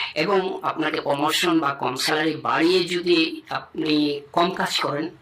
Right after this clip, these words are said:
কাজে আপনাকে আবার একটু মোটিভেট করা, প্রমোশন না দিয়ে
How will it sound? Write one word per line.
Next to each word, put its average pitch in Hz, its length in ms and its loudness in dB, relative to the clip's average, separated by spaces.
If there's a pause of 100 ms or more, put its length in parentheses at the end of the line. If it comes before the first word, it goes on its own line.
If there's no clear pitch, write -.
(240)
কাজে 156 220 0
আপনাকে 180 340 2
আবার 180 160 0
একটু 160 260 -2
মোটিভেট 170 460 0
করা, - 360 0 (380)
প্রমোশন 147 460 0
না 143 240 2
দিয়ে 143 380 0